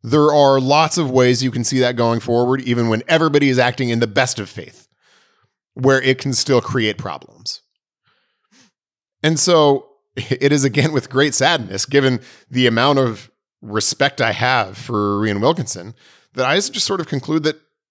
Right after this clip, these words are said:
that the players who called for her to resign are correct.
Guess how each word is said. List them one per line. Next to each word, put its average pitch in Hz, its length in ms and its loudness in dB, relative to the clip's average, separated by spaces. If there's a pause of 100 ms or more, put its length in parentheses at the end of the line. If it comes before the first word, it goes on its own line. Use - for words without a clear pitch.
(220)
that 131 320 -4
the 139 80 -2
players 139 520 0
who 143 440 -2 (400)
called 131 320 -2
for 147 240 -2
her 135 180 -2
to 131 140 -6
resign 117 400 -4
are 123 80 -4
correct. - 560 -6